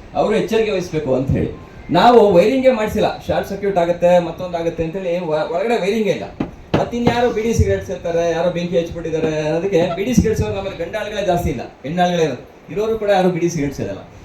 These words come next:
ಇಲ್ಲೊಬ್ರು ಬಂದಿದ್ದಾರೆ, ಕೃಷ್ಣಮೂರ್ತಿ ಅಂತೇಳಿ, ಇತಿಹಾಸ ಸಂಕಲ-, ಸಂಕಲನದ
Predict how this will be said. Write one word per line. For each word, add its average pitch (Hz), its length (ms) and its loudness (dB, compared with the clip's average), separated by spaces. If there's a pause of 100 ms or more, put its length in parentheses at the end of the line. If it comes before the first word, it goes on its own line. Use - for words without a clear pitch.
(160)
ಇಲ್ಲೊಬ್ರು 175 720 -2
ಬಂದಿದ್ದಾರೆ, 185 320 -2
ಕೃಷ್ಣಮೂರ್ತಿ 180 480 -6
ಅಂತೇಳಿ, 147 200 -2
ಇತಿಹಾಸ 165 260 -2
ಸಂಕಲ-, 147 340 -4
ಸಂಕಲನದ 139 600 -2